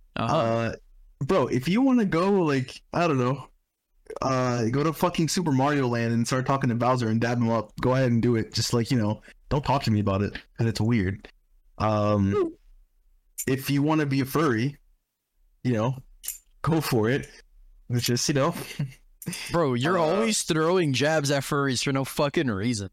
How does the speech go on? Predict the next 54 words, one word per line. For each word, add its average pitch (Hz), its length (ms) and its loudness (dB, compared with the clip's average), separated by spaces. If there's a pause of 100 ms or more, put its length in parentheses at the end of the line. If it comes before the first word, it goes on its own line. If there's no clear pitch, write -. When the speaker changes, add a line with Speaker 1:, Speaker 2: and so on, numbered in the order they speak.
Speaker 1:
Like, 135 200 -2
you 156 120 2
always 156 180 0
have 156 80 -2
to - 60 0
Speaker 2:
'cause 214 60 2
Speaker 1:
bring 139 140 0
Speaker 2:
it's - 100 -4
Speaker 1:
them 185 100 0
up 139 180 0
every 139 280 0
Speaker 2:
weird, 269 240 4
Speaker 1:
episode. 117 200 -2
Speaker 2:
bro. 175 280 0
Why 226 160 4
would 330 160 2
you 311 100 4
wanna 254 180 2
be 185 200 2
an 143 80 0
animal 160 720 0 (680)
and 330 260 2
have 208 220 0
sex? - 640 -4 (560)
That's 311 220 2
bestiality. 311 920 0
Speaker 1:
<laughs> - 920 -8
Okay, 269 380 0
are 190 160 2
they 233 100 0
having 254 240 0
sex 233 220 -2
with 226 120 -2
animals? 226 520 0
Speaker 3:
There's 240 180 -2
Speaker 1:
Yes - 20 -2
Speaker 3:
a 320 60 0
Speaker 1:
or 302 40 0
no? 214 160 0
Speaker 3:
distinction, 320 640 -2
Speaker 2:
Yes. 196 200 0
Speaker 3:
bro. 160 240 -2
Speaker 1:
Are 190 120 0
you? 226 200 -2
Speaker 2:
They're, 196 260 0
they're, 190 220 0
Speaker 1:
No, 202 240 2
Speaker 2:
no. 143 100 2
Speaker 1:
bro, 139 200 0
bro, 185 200 2
Speaker 2:
So 156 120 0
Speaker 1:
bro, 131 60 0
Speaker 2:
they're, 185 180 2
Speaker 1:
bro. - 80 -8